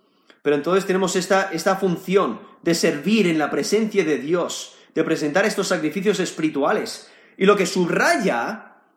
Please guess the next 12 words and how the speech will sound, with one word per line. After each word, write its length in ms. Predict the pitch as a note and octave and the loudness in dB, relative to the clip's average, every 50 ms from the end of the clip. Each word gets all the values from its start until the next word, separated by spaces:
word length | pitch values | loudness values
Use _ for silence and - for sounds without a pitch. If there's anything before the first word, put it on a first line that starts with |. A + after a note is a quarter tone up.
| _ _ | _ _
es 200 | - G#3+ A#3+ A#3 | 0 0 2 2
el 180 | C#4+ C4+ A#3 - | 2 2 2 2
privilegio 800 | - A3 A3+ G#3 G3+ F#3 F#3+ A#3+ C4+ - - C#4 C#4+ C4+ A3 | 2 2 2 2 4 4 4 4 4 2 0 2 2 2 4
del 260 | G3 G#3+ G#3 F#3+ F3+ F#3 | 4 4 4 4 4 2
creyente. 880 | G3 F#3 F3+ E3+ E3 G#3 C#4 D4 C#4 A#3 - D#3+ C3 G#2 - - - _ _ _ _ _ _ _ _ _ _ _ _ _ _ _ _ _ _ _ _ _ _ - _ _ | 2 2 2 2 2 2 2 2 2 2 2 0 -2 -4 -4 -10 -18 _ _ _ _ _ _ _ _ _ _ _ _ _ _ _ _ _ _ _ _ _ _ -20 _ _
Es 120 | - E3+ - | -4 -2 0
que 120 | - C4+ | 4 4
los 120 | C4+ A#3+ - | 4 4 4
creyentes 640 | - G3 F3+ F3+ A#3 D4 D4 - - D3+ C#3+ - | 4 4 4 4 4 2 2 2 2 0 -2 0
son 220 | - A3 A#3+ A#3+ - - | 0 0 0 0 0 2
un 220 | C#4 D4+ D#4 D4+ D4+ | 4 4 4 4 2
cuerpo 920 | - C4+ C#4 C#4+ C#4+ C4+ G#3+ F3 - D#3 C#3 C3 C#3 E3+ F#3 - - - | 2 4 4 4 4 4 0 -2 0 0 2 2 0 -2 -4 -6 -12 -20